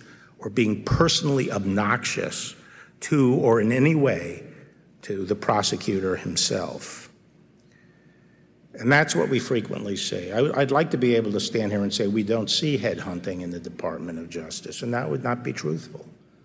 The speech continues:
I see it every day. And it's a temptation that the power of prosecution is a heady power. And it is a temptation sometimes to go after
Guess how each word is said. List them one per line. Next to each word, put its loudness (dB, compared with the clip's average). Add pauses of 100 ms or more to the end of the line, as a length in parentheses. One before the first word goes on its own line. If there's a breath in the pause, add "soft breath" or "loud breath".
(180)
I -8
see -2
it 0
every 0
day. -2 (680 loud breath)
And -2
it's 0
a 2
temptation -2 (1200)
that -2 (960)
the -6
power 2
of -6
prosecution 0
is -2
a 0
heady 2
power. -4 (1040)
And 2 (240)
it 0
is 2
a 2
temptation 0
sometimes -4
to -6
go 0
after -2